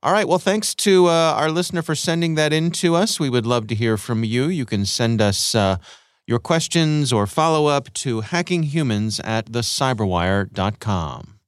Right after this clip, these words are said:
All right, Joe, let's, uh, jump into our stories this week. I'm gonna kick things off for us. Uh, I have a story. This comes from Wired, uh, and it's written by Becca Andrews. Um, the title of the article is They Were Calling to Help,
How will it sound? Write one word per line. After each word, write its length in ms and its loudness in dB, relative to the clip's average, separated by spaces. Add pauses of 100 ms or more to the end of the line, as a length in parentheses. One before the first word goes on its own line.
(1200)
All 80 0
right, 160 4
Joe, 280 4
let's, 360 2
uh, 120 4
jump 280 0
into 380 2
our 220 2
stories 560 0
this 240 -4
week. 200 -2
I'm 140 -2
gonna 180 0
kick 280 -6
things 340 -2
off 200 2
for 260 0
us. 220 -4 (380)
Uh, 380 0
I 180 0
have 220 0
a 60 2
story. 420 2
This 160 -4
comes 300 -2
from 240 -2
Wired, 560 0
uh, 100 -8
and 260 -2
it's 160 -8
written 200 -6
by 180 0
Becca 480 -4
Andrews. 680 -2 (400)
Um, 600 -2
the 200 0
title 440 2
of 180 -2
the 140 0
article 440 0
is 160 -2
They 140 0
Were 160 0
Calling 500 2
to 100 -4
Help, 340 0